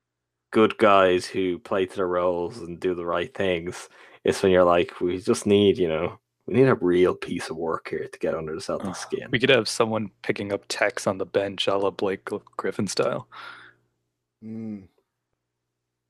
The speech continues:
Speaker 1: I don't, I don't even know who it could
Speaker 2: Dante.
Speaker 1: be. I,
Speaker 3: I think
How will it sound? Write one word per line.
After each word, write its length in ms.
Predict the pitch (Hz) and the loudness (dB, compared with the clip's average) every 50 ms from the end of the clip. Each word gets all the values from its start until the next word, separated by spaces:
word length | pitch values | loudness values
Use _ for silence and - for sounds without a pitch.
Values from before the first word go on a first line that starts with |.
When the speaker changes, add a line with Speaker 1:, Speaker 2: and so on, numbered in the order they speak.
| _ - _ | _ -6 _
Speaker 1:
I 100 | - - | 0 4
don't, 200 | - 277 294 294 | 6 8 8 8
I 180 | 262 - - 165 | 6 6 4 2
don't 160 | 196 233 254 262 | 4 4 4 4
even 160 | 254 254 240 | 4 6 6
know 120 | 233 233 226 | 8 8 8
who 180 | 208 214 202 | 10 10 10
it 80 | 190 190 | 8 8
could 120 | - 165 | 6 0
Speaker 2:
Dante. 260 | - - 190 226 269 269 | 4 4 2 2 2 0
Speaker 1:
be. 120 | 185 - - - _ - | -4 -6 -12 -18 _ -4
I, 80 | 151 | -2
Speaker 3:
I 60 | 165 | -2
think 160 | 160 139 139 | 2 2 4